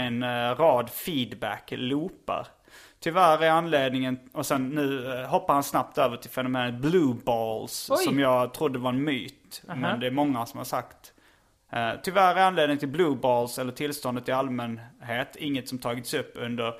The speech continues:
Speaker 1: biologi-, anatomiföreläsningarna. Men efter en snabb googling visade det sig att det fanns en rad, eh, vetenskapliga artiklar som behandlar just blue balls, dock under namnet epididymal hypertension.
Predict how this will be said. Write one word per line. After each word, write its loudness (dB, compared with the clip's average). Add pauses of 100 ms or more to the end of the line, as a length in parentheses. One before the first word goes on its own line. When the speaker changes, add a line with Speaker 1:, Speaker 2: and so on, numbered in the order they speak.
(200)
Speaker 1:
biologi-, -2
anatomiföreläsningarna. -4 (720)
Men 2
efter -2
en 4
snabb 0
googling 2
visade 0
det -2
sig -2
att -4
det -6
fanns -2
en -4
rad, 2
eh, 0
vetenskapliga 2
artiklar -4
som -6
behandlar 2
just -2
blue -2
balls, -8 (320)
dock -2
under 0
namnet 2 (720)
epididymal 0
hypertension. -2